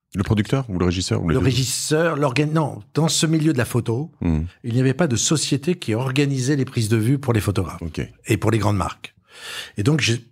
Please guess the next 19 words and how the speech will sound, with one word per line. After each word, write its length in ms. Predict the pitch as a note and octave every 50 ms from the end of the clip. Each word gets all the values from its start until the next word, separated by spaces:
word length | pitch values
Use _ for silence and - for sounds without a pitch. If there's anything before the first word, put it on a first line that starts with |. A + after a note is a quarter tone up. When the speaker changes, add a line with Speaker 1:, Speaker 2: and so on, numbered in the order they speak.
| _ _ _ _ -
Speaker 2:
on 220 | C3 C3 B2+ B2
a, 180 | A#2+ A#2 A2+ A2
voilà, 600 | G#2 - - - - A2 G#2+ G#2 G#2 A#2 B2+ G#2+
euh, 160 | F2+ E2+ E2 E2 E2+ - - - - - - - - - _ -
je 120 | G2+ -
travaillais 220 | - - A#2 B2
dans 80 | A2+ A2+
la 100 | A2 A2
mode 360 | G#2 A2 A2 B2+ D3 C3+ A2 G2
chez 160 | - - - G2+
Marité 300 | G#2 G#2+ A#2 A2 - A2+
François 260 | G2 A2 G2+ G#2 G2+
Girbaud. 460 | E2+ G2 F2 F2 F2+ G2 A2 C#3 - - - - - - - - - - _ _
Et 280 | - G#2 G#2+ G#2+ G#2+ G#2+
il 60 | G#2
y 100 | G#2 G#2
a, 320 | G#2 G#2 G#2+ G#2+ G#2+ G2+ G2+
euh, 120 | G2+ G2+ G2 F#2+ F#2 F#2+ F#2+ F#2 F#2 F#2+ F#2
euh, 840 | F#2+ F#2+ F#2 F#2 F#2 F#2 F#2 F#2 F#2 F#2 F#2 F2+ F#2 F#2 F#2+ F#2 F#2+